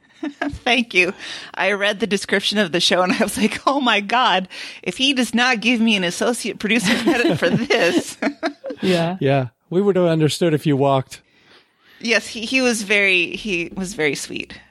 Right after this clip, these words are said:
Speaker 1: about it. So
Speaker 3: Mm.
Speaker 1: <laughs> I never thought, of course, that they would actually use those clips. It was just because they were talking about it and Andrew said, "Oh, hey, Christy or somebody, pull those clips."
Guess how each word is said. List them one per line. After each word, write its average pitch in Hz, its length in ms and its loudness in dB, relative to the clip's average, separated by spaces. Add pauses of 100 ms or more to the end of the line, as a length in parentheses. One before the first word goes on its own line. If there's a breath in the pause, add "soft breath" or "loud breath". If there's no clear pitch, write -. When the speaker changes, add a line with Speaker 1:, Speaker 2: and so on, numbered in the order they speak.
Speaker 1:
about 143 280 0
it. - 180 -8
So - 220 -2
Speaker 3:
Mm. - 880 0
Speaker 1:
<laughs> - 380 -8
I 233 180 2
never 262 340 2
thought, 247 300 0
of 202 160 -2
course, 196 280 0
that 190 180 -4
they 175 160 2
would 165 140 4
actually 147 640 0 (460 soft breath)
use 220 520 0
those 143 300 0
clips. - 580 -10 (140)
It 185 160 0
was 180 200 -2
just 185 340 0
because 180 440 0
they 156 120 0
were 151 100 -2
talking 156 400 0
about 131 280 0
it 127 120 -6
and 147 180 -8
Andrew 143 280 0
said, 139 240 -6
"Oh, 202 120 0
hey, 240 360 -2 (220)
Christy 247 380 2
or 190 60 2
somebody, 190 400 2
pull 196 260 -2
those 156 180 4
clips." - 500 -2